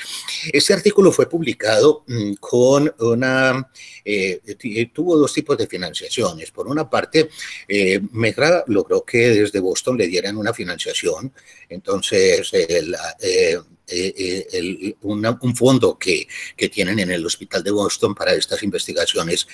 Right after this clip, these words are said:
les financió el estudio, la Mehra, pero también Desai, mm, financió la parte de el, la, el, el aporte que hizo su empresa, que es una empresa, esa empresa se llama Sordisphere,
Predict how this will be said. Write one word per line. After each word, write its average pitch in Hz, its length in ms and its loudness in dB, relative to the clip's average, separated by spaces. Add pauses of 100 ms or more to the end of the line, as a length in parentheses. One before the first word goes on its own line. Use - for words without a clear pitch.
(200)
les 95 200 2
financió 90 400 -2
el 85 60 0
estudio, 120 600 4 (120)
la - 120 -14
Mehra, 117 420 -2 (260)
pero 165 220 6
también 147 520 2
Desai, 123 560 2 (300)
mm, 95 460 -4
financió 139 760 2
la 95 300 0
parte 98 320 0
de 92 440 2
el, 92 220 -4 (100)
la, 95 220 -4
el, 92 640 -2
el 95 140 -4
aporte 165 420 2
que - 100 -4
hizo 92 360 -2
su 113 80 2
empresa, 95 560 0 (360)
que 95 280 2
es - 100 0
una 101 160 0
empresa, 107 640 2
esa - 180 -4
empresa 98 480 0
se - 160 -4
llama 95 240 -2
Sordisphere, 113 680 0